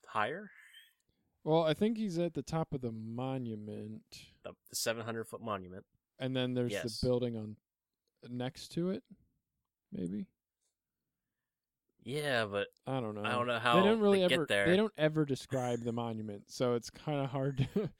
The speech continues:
Speaker 2: <laughs>
Speaker 1: Yeah, you're right.
Speaker 2: visualize, you know, anything about the monument.
Speaker 1: Yeah.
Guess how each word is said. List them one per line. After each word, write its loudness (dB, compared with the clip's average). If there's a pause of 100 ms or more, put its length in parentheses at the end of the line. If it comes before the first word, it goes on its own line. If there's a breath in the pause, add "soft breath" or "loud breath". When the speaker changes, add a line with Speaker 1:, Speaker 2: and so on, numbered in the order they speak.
(160)
Speaker 2:
<laughs> -20
Speaker 1:
Yeah, 6
you're 6
right. 6
Speaker 2:
visualize, 0 (840)
you -6
know, -6 (240)
anything -2
about -2
the -10
monument. -10 (520)
Speaker 1:
Yeah. -12